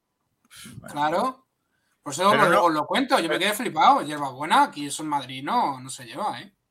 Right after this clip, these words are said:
Speaker 1: A cero lo
Speaker 2: ¿Hierbabuena?
Speaker 1: mirado.
Speaker 2: En Madrid se lleva, <laughs> se lleva otras hierbas. Si no, que le pregunten a Ayuso. No, iba a decir que, Rubén, que entonces,
Speaker 1: Dime.
Speaker 2: eh, eh, aquí te han puesto el puchero con un, con una ramita de, una hoja de hierbabuena, ¿no?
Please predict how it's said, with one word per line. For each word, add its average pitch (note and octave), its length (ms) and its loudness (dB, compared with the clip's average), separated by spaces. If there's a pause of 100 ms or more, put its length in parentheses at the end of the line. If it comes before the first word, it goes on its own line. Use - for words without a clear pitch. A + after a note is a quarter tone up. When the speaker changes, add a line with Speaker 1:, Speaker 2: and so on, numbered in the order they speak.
(480)
Speaker 1:
A - 80 -14
cero G#2 200 -8
lo - 100 -4
Speaker 2:
¿Hierbabuena? F3 260 -2
Speaker 1:
mirado. D4+ 160 -2 (160)
Speaker 2:
En C3 140 0
Madrid C#3+ 280 0
se - 20 -2
lleva, G3+ 260 0
<laughs> B2 60 -4
se C#3+ 200 -2
lleva E3+ 260 4
otras D3+ 400 -2
hierbas. B2+ 260 -6 (1900)
Si A#2+ 160 -10
no, C#3 100 -6
que D#3+ 80 -4
le E3+ 100 0
pregunten D#3 460 -4
a G#2+ 40 -8
Ayuso. A#2+ 360 -10 (400)
No, D#3+ 240 6
iba F3 160 4
a G3+ 40 6
decir F#3 240 0
que, D#3 720 2
Rubén, D#3 440 -2 (260)
que B2 100 -8
entonces, E3 300 -4
Speaker 1:
Dime. C#3 220 0
Speaker 2:
eh, - 140 -14 (260)
eh, D#3+ 240 -2
aquí D3 280 -4
te A#3 100 -2
han A3+ 100 -2
puesto A3+ 240 -2
el C#3 80 -4
puchero G3 400 -2
con G3+ 140 -2
un, F#3 320 -6 (100)
con C3+ 140 -10
una F3+ 160 0
ramita C#3 320 -4
de, A#2 180 -4
una C#3 220 -2
hoja F3+ 180 -2
de D#3+ 100 -2
hierbabuena, A#2+ 520 -6
¿no? C#3+ 240 -10